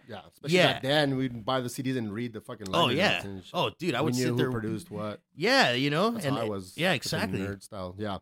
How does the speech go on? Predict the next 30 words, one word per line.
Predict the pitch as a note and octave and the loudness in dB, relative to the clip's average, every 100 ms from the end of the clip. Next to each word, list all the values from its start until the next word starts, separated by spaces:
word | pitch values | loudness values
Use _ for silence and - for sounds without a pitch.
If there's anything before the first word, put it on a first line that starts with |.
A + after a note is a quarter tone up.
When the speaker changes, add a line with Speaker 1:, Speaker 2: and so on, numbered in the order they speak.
| _ | _
Speaker 2:
Yeah, | D3 F3+ | 0 2
and | C3 | 2
I, | B2+ C3 | 0 -2
I, | B2+ | -2
I | C3 D3+ | 0 2
knew | C#3+ | 0
everything | A#2+ B2 C3+ B2+ B2 | 0 -4 -4 -6 -6
about, | A2+ G#2 G#2 - | -4 -4 -4 -6
you | A2+ | -6
know. | G#2 F#2 F#2 - | -6 -6 -8 -6
Speaker 1:
So | C3+ | 0
you're | C#3+ | 4
more | C#3+ | 4
into | C#3 C3 | 4 2
hip | C#3+ | 2
hop | C#3+ C3 | 2 2
first? | D3 E3 C#3 - - _ - | 0 -2 -2 -10 -20 _ 0
Speaker 2:
Yeah, | D3+ D3 | 4 6
I | |
was, | D#3+ C#3+ - | 4 0 -2
I | C3+ | 0
was | D3 | 0
definitely | - D3 D3 C#3+ C#3 | -2 -4 0 0 0
into | B2+ B2+ | 0 -2
hip | C3 - | -2 -4
hop | A#2 - | -8 -6
first, | B2 A#2 - - | -4 -4 -6 -8
and, | A2 F2+ | -8 -8
and, | G#2+ G2+ | -6 -4
uh, | F#2+ F#2 | -4 -4